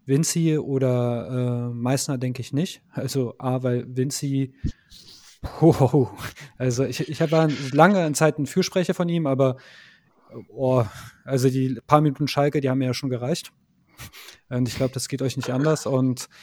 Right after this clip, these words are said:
äh, Ali Du arbeitet defensiv auch sehr stark mit. Und das kannst du von, äh, keinem der potenziellen Kandidaten verlangen, weil Ali Du, der holt das mit dem Tempo, der beackert die ganze linke Seite und,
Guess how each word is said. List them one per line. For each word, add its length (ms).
äh, 60
Ali 300
Du 140
arbeitet 420
defensiv 400
auch 80
sehr 200
stark 320
mit. 240
Und 300
das 120
kannst 240
du 60
von, 460
äh, 400
keinem 360
der 640
potenziellen 600
Kandidaten 920
verlangen, 520
weil 180
Ali 240
Du, 140
der 160
holt 160
das 100
mit 80
dem 40
Tempo, 440
der 320
beackert 380
die 60
ganze 300
linke 240
Seite 480
und, 560